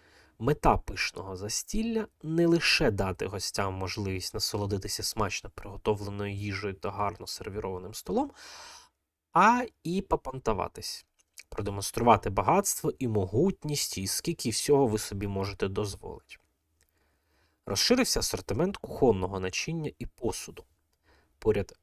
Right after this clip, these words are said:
з металевими і дерев'яними у хатньому господарстві дедалі частіше використовували скляні, фаянсові та кришталеві вази, келихи, різноманітні блюда, тарілки, салатниці, цукерниці. Їм намагалися надати якомога гарнішого вигляду.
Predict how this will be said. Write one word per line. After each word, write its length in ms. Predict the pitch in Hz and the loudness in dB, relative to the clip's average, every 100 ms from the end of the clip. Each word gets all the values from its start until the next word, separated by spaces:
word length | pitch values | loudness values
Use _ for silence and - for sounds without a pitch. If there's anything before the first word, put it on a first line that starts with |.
| - | -6
з 140 | - | -2
металевими 720 | 107 123 139 139 104 92 90 | -2 0 4 6 4 2 -4
і 40 | 95 | -2
дерев'яними 720 | 101 110 107 98 92 95 98 | 0 0 0 -2 -4 -6 -6
у 80 | 101 | -8
хатньому 480 | - 98 92 90 98 | -4 -4 -4 -8 -8
господарстві 760 | 98 - 104 220 220 - - - - - - - | -10 -8 -4 -2 -4 -6 -10 -20 -20 -20 -20 -4
дедалі 280 | 110 175 202 | 2 4 2
частіше 440 | 113 - - - | 0 -2 0 0
використовували 800 | 98 - 101 - - 113 104 101 | -2 -2 -4 -4 0 2 4 2
скляні, 640 | - - 104 101 117 175 202 | -2 -2 -2 -2 -2 -2 -2
фаянсові 840 | - 101 95 120 170 - 113 101 | -4 -4 -2 0 -2 -2 -6 -8
та 160 | - 147 | -8 -8
кришталеві 720 | - - - 98 101 104 98 | -6 -6 -4 0 2 2 0
вази, 580 | 98 147 185 165 165 - | -2 0 0 -2 -6 -8
келихи, 640 | - 117 139 131 - 101 | -2 0 0 -4 -6 -8
різноманітні 680 | 98 95 98 95 95 95 - | -8 -8 -8 -8 -8 -12 -14
блюда, 520 | 107 - 156 170 156 147 | -8 -4 -2 -2 -2 -4
тарілки, 800 | - 101 - 160 156 139 139 | -4 -4 -2 -4 -4 -6 -8
салатниці, 840 | 139 - 87 104 127 127 117 113 87 | -8 -6 -2 0 0 -2 -6 -10 -10
цукерниці. 840 | - 101 - 120 95 - - - _ _ - - _ _ _ _ - | -12 -12 -6 -4 -4 -8 -18 -20 _ _ -20 -20 _ _ _ _ -4
Їм 180 | 202 233 | 0 2
намагалися 540 | 123 104 135 143 - | 2 0 0 0 -2
надати 360 | 104 92 123 101 | -2 0 -2 -4
якомога 520 | 95 - 104 107 107 | -6 -6 -4 -2 -4
гарнішого 720 | 95 95 - 92 - 95 98 | -4 -6 -8 -6 -6 -4 -8
вигляду. 480 | 95 92 - - | -8 -12 -14 -20